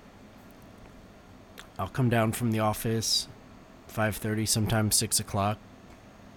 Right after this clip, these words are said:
And from that point forward, it's family time. Dog needs walked.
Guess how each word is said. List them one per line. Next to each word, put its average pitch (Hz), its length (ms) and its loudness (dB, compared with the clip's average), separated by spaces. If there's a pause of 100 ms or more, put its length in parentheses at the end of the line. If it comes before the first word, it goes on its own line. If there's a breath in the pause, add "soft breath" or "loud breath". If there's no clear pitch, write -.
(760 loud breath)
And 123 100 0
from 147 180 6
that 135 200 4
point 110 260 -2
forward, 123 440 4 (160)
it's 110 500 -4 (240)
family 135 300 4
time. 85 320 0
Dog 110 260 2
needs 113 300 2
walked. 110 680 2